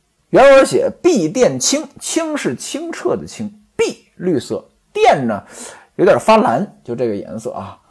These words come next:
打开之后是喷鼻儿香。把酒打开，先倒一瓶凉水进去。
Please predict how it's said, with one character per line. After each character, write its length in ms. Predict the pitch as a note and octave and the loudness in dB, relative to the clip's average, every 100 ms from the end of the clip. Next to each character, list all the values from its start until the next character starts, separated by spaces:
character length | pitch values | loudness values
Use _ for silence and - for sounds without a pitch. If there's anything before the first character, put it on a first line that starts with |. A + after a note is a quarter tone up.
| _ _ _ | _ _ _
打 220 | - - C#3+ | -16 -6 0
开 180 | A#3 | 2
之 180 | A3+ A#3+ | 4 4
后 200 | A#3 D#3+ | 4 2
是 100 | D#3 | 2
喷 400 | E3+ - E4 D3+ | 0 -2 -2 -2
鼻 100 | C3 | 0
儿 140 | A3+ D#4+ | 0 0
香。 320 | E4 D#4 D#4+ - _ _ _ _ _ _ | 0 -2 -2 -14 _ _ _ _ _ _
把 280 | F#3+ B3 D4 | 2 4 4
酒 240 | B3+ D4 | 4 2
打 260 | D4 - D#3+ | 2 0 2
开， 380 | A#3+ C#4+ - _ | 4 4 0 _
先 460 | - - C#4+ C#4+ B3+ | -14 -2 0 0 2
倒 240 | A#3+ F#3+ | 2 4
一 100 | F3+ | 2
瓶 220 | F#3+ A#3 | 0 -2
凉 180 | A3 A3 | -2 -2
水 220 | F3+ - | -2 -6
进 180 | C#3+ C#3 | -6 -8
去。 160 | B2 | -10